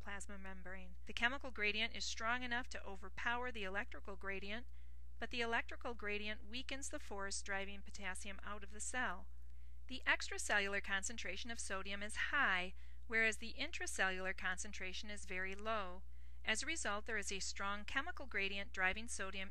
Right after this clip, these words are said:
into the cell. In addition, the extracellular sodium ions are attracted by the excess negative charges on the inside surface of the plasma membrane. Both electrical forces and chemical forces drive sodium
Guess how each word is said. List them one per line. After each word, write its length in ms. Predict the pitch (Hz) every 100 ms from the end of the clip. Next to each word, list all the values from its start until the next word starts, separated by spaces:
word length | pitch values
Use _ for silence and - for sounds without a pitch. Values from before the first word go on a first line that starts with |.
| - 247
into 260 | 254 262
the 120 | 262
cell. 440 | 269 285 269 175 190 - - - - -
In 140 | 202 196
addition, 540 | 190 311 - 226 226
the 140 | 190 -
extracellular 800 | 285 - 240 - 208 202 196 202
sodium 500 | - 247 311 320 202
ions 420 | - 185 190 196
are 100 | 202
attracted 500 | 202 - 226 254 294
by 140 | 254 208
the 160 | 202 -
excess 480 | 247 - 269 277 233
negative 400 | 214 233 262 -
charges 500 | - 277 247 185 180
on 100 | 190
the 160 | 196 202
inside 420 | 202 208 226 226
surface 400 | - 185 - 208
of 100 | 214
the 80 | 233
plasma 440 | - 180 185 220
membrane. 520 | 214 240 240 185 185 190 - - - - - -
Both 240 | 220 226 269
electrical 520 | 233 196 202 240 269
forces 520 | - 214 196 214 208 -
and 220 | 202 226
chemical 380 | 262 269 254 220
forces 500 | 202 190 - 214 -
drive 280 | 202 196
sodium 500 | - - 262 214 185